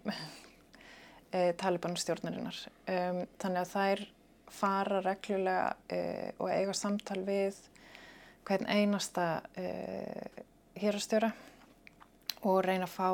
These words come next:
þá til samstarfs eða allavega að fá svona einhvers konar leyfi til þess að reka þessi athvörf og, hérna, og það er yfirleitt gert bara með því að þeir,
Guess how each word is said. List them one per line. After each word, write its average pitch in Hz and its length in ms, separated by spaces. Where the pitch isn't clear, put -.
þá 180 280
til 180 120
samstarfs - 680
eða 185 200
allavega 185 320
að 180 60
fá 190 480
svona 196 240
einhvers 202 320
konar 190 300
leyfi 208 460
til 208 160
þess - 80
að 196 140
reka 208 400
þessi 180 160
athvörf 180 580
og, 196 300
hérna, 190 480
og 190 80
það 196 160
er 185 140
yfirleitt 208 500
gert - 480
bara 196 160
með 190 240
því 190 180
að 185 140
þeir, 190 260